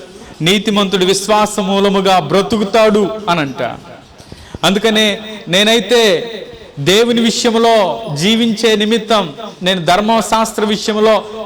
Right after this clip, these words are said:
చచ్చిపోయాను అని పౌలు గారు మాట్లాడుతూ ఉంటారు. ఇక జీవించేవారు ఎవరు అంటే నేను కాదు, నా యందు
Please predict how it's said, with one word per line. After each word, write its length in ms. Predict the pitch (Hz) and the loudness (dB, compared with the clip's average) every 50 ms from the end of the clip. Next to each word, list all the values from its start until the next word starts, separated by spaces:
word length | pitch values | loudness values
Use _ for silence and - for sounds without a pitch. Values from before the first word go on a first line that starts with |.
| - - - 196 | -12 -6 -2 0
చచ్చిపోయాను 840 | 190 190 190 - 233 190 262 254 247 247 254 254 247 254 247 226 240 - - | 0 0 0 -2 -2 0 2 4 4 4 4 4 4 2 2 0 -2 -2 -2
అని 500 | 202 208 214 214 190 180 196 220 214 202 196 - 202 214 110 - | 0 0 2 2 0 2 2 0 0 -2 -4 -12 -14 -6 -2 0
పౌలు 240 | 170 185 208 220 214 | 2 2 2 2 2
గారు 240 | 208 202 196 190 | 2 2 2 4
మాట్లాడుతూ 600 | 190 185 175 175 190 - 180 165 151 151 - 156 | 4 2 2 0 -2 -2 -2 -2 -2 -2 -2 -4
ఉంటారు. 500 | 143 135 123 113 - - - - - - - - - - - - - - - - - - | -4 -4 -6 -10 -12 -14 -16 -16 -18 -20 -20 -20 -20 -20 -20 -20 -20 -20 -20 -10 -4 -2
ఇక 80 | 196 202 | 0 0
జీవించేవారు 840 | 190 170 180 233 262 269 277 269 226 - 277 262 262 254 254 240 233 | 2 2 2 2 2 2 0 0 0 2 2 4 4 4 4 4 4
ఎవరు 260 | 226 220 226 240 254 | 2 4 4 4 2
అంటే 240 | 226 208 196 - 196 | 2 0 0 -2 -2
నేను 280 | 185 202 233 254 247 | 0 2 2 0 2
కాదు, 440 | 220 240 214 196 180 185 180 170 160 - - - 175 - - - | 2 2 2 2 2 2 0 0 -2 -4 -10 -14 -16 -16 -14 -8
నా 180 | 165 160 160 170 | -2 0 0 2
యందు 540 | 170 175 185 196 190 175 185 175 170 160 | 2 2 2 2 2 2 4 4 4 2